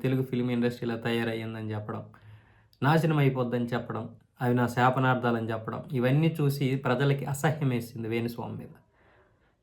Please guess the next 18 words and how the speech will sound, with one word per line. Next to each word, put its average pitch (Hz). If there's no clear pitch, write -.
ఆయనకి 143
తోడు 156
వాళ్ళ 135
భార్య 135
కూడా 135
వంత 120
పాడడంతో 120
మరికొంత 123
అసహ్యం 117
వేసింది. 107
ఆవిడ 123
మీద 139
కొంత 127
గౌరవం 139
ఉండేది, 131
కానీ 139
ఆవిడ 135
కూడా 143